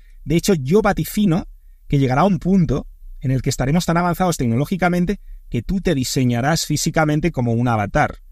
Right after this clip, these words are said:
Incluso sin cirugía, habrá un momento en el que prácticamente con nanobots y con historias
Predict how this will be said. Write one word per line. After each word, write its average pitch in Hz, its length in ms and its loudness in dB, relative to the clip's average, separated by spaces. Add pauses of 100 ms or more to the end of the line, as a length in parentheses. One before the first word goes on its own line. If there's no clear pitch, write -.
(220)
Incluso 123 320 -2
sin 135 180 2
cirugía, 120 500 0
habrá 104 200 -2
un 127 160 -2
momento 139 360 2
en 170 80 0
el 127 80 0
que 113 120 -4
prácticamente 135 560 0
con 131 140 0
nanobots 113 380 -2
y 151 60 0
con 147 100 2
historias 151 520 0